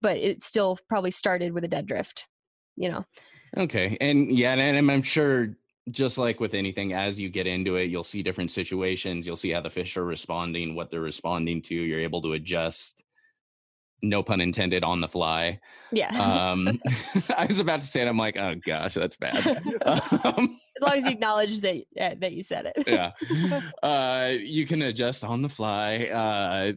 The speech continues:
Speaker 2: you know, eh, to the situation. And yeah, I guess that, that's stuff that just comes with experience and, you know, building on, you can't expect to go out there and,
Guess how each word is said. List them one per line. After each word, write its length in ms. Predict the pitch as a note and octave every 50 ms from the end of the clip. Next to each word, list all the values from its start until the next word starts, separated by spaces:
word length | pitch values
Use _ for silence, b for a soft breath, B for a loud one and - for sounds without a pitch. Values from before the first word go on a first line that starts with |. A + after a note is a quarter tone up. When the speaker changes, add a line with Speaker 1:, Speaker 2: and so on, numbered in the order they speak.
| - _ _ _ _ _ _ _ _ _
Speaker 2:
you 160 | - B2+ D3 C#3+
know, 140 | C3 A#2+
eh, 320 | A#2 A#2 A#2+ G#2+ G#2+ G2 D#2+ - - - - -
to 160 | - - D3 A#2
the 100 | B2 A#2+
situation. 760 | - A#2+ G#2+ - A#2 G#2+ G2 G2 G#2 A2 - C#3+ C3 C#3
And 140 | D#3 E3+ E3 -
yeah, 160 | F3+ D#3 D3
I 100 | C#3+ C3
guess 220 | B2 C3+ C3 -
that, 200 | - A#2+ B2 - -
that's 220 | B2+ C#3 C3 - -
stuff 260 | - - - F#2+ F2+ -
that 80 | - F2+
just 200 | E2+ F2+ - -
comes 240 | - F2+ F2 F2 -
with 120 | - -
experience 840 | F2+ - - - - F2 F2 F2 F2 E2+ E2+ E2+ F2 F#2 - -
and, 400 | E2+ D#2+ D2+ D#2 D#2 D2+ D2+ D2+ - _
you 100 | - G2
know, 80 | F2 F#2
building 420 | G2+ G2 G#2 G#2 G#2 F#2 G2 G2
on, 440 | F2+ F2 F2 F2 F2 E2 E2 E2+ E2+ - _ _ _ _ _ _ _ _ -
you 100 | A#2 A2+
can't 260 | - C3 A2+ A2 -
expect 360 | A2 - - A2+ G2 F#2+ -
to 60 | A2
go 200 | F2+ F#2 F2+ F2+
out 220 | F2+ F2+ F#2 F#2+ F#2 -
there 280 | F#2+ F#2 F2+ F2+ F#2 F2+
and, 380 | F2 E2+ D#2+ D#2+ E2 D#2+ F#2